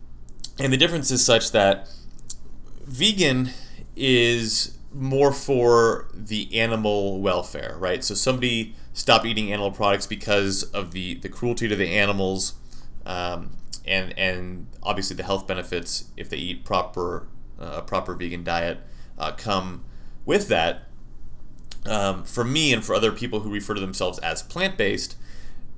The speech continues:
it, it started out as a dietary thing, right? So there was some sort of, uh, health concern or body image type deal, um, whether it be, for me, it was high cholesterol, and I, I don't know, was exhausted all the time.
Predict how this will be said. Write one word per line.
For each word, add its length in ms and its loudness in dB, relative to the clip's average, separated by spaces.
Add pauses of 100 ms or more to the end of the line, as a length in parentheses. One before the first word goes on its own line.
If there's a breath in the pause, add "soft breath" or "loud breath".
(420)
it, 320 2
it 200 0
started 380 4
out 300 6
as 400 2
a 480 0
dietary 640 2
thing, 240 -10
right? 180 -6
So 80 -2
there 140 0
was 100 0
some 140 0
sort 240 4
of, 260 0 (500 loud breath)
uh, 540 -2
health 280 4
concern 720 4
or 240 -2
body 380 4
image 260 -4
type 300 -2
deal, 400 0 (260 loud breath)
um, 240 -4
whether 240 2
it 140 -4
be, 340 -6 (220 loud breath)
for 120 0
me, 120 4
it 20 6
was 140 4
high 160 4
cholesterol, 800 2
and 100 -4
I, 260 -2 (120)
I 80 -2
don't 80 -4
know, 100 -4
was 180 -8
exhausted 520 -2
all 80 2
the 80 -2
time. 420 -2